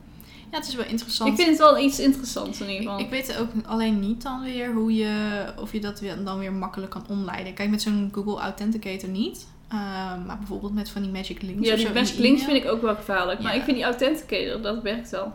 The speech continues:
Speaker 1: Dat werkt goed, ja.
Speaker 2: Ja.
Speaker 1: Ja, maar ik moet wel zeggen
Speaker 2: Daar zullen ze ook nog wel nieuwe dingen mee verzinnen.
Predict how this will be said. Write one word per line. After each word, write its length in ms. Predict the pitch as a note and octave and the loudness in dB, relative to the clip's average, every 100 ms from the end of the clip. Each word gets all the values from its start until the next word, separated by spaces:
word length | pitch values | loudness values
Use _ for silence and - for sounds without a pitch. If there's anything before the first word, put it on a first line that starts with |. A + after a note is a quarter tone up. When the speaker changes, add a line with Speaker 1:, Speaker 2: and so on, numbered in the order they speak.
| - - | -10 -4
Speaker 1:
Dat 100 | F4 | -2
werkt 200 | F#3+ - | 0 -2
goed, 180 | D#4+ | -6
ja. 300 | - - A3 - | -6 -6 -8 -6
Speaker 2:
Ja. 260 | C#4+ C4 A3 | 0 0 0
Speaker 1:
Ja, 180 | A#3+ A3+ | -6 -8
maar 200 | A3 - | -8 -6
ik 120 | - A3+ | 0 4
moet 180 | A#3 | 4
wel 180 | A3 A3+ | 4 2
zeggen 280 | B3+ C#4+ G#3+ | 0 0 4
Speaker 2:
Daar 120 | A3+ | 6
zullen 160 | C4 C4 | 6 4
ze 60 | A#3+ | 4
ook 60 | |
nog 100 | B3+ | 4
wel 120 | A#3+ A3+ | 4 2
nieuwe 240 | G#3 G3+ | 0 0
dingen 300 | F#3+ F#3+ G3 | -2 -4 -6
mee 240 | F#3+ - - - - | -6 -8 -12 -18 -10
verzinnen. 520 | A3 - G3+ G3+ | -6 -4 -4 -4